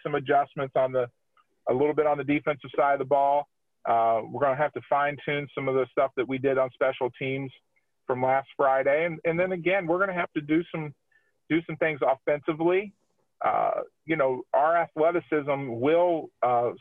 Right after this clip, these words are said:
support what we're trying to do, but sometimes, you know, we gotta get back into the fundamentals a little bit of it too. So, um, it's gonna be a good week. Coach Daniels will have the kids ready. I like what he's doing now and the fact that he's given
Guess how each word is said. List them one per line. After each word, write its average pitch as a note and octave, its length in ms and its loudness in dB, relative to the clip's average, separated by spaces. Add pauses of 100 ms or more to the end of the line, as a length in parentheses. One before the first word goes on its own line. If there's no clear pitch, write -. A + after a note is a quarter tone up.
support F#3 420 0
what C#3 160 2
we're C#3 180 0
trying C3 240 0
to B2 60 -2
do, B2+ 200 2
but A#2+ 180 -4
sometimes, D#3+ 460 -2
you C#3+ 80 -4
know, C3 160 0
we C3 140 -4
gotta B2+ 180 0
get B2 160 -2
back B2+ 180 0
into B2 160 -2
the A#2 160 0
fundamentals A#2+ 600 0
a G#2+ 40 -6
little G#2+ 220 -2
bit A2 180 -2
of G2+ 160 0
it F#2 160 -6
too. A2 260 -2
So, G#2 240 -2 (520)
um, A2 200 0
it's B2+ 160 -4
gonna G#3 120 0
be G3 80 4
a F3 40 2
good D#3 180 0
week. C#3+ 240 -2
Coach D3 220 0
Daniels D3+ 360 0
will C3+ 60 0
have C3 140 0
the C3 80 -6
kids C3 260 -2
ready. B2+ 380 0 (380)
I A#2+ 100 2
like C#3 260 0
what D#3 120 0
he's B2+ 200 -2
doing C#3 320 0
now C3+ 260 2
and C3 80 -4
the A#2+ 80 0
fact C3+ 300 0
that A#2+ 100 -2
he's A#2 220 -6
given D3+ 340 0